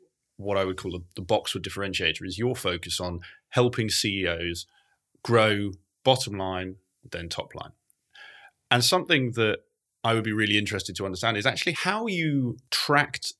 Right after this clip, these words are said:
the benefits of what you delivered. Because I think very often, particularly in the larger transformational change,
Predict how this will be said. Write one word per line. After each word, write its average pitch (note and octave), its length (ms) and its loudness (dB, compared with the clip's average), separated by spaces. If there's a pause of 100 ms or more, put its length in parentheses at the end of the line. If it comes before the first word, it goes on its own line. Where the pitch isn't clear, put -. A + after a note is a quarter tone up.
the G#2+ 180 -2
benefits A2+ 560 0
of F#2 80 -8
what F#2 160 -4
you F2 80 -6
delivered. E2+ 460 -8 (480)
Because B2+ 500 4 (720)
I C#3+ 80 8
think D#3+ 420 0
very D3+ 280 6
often, G2+ 380 0
particularly - 840 0
in F#2+ 580 0
the G2+ 140 -2
larger G#2+ 400 2
transformational A#2 720 -2
change, F3 460 -2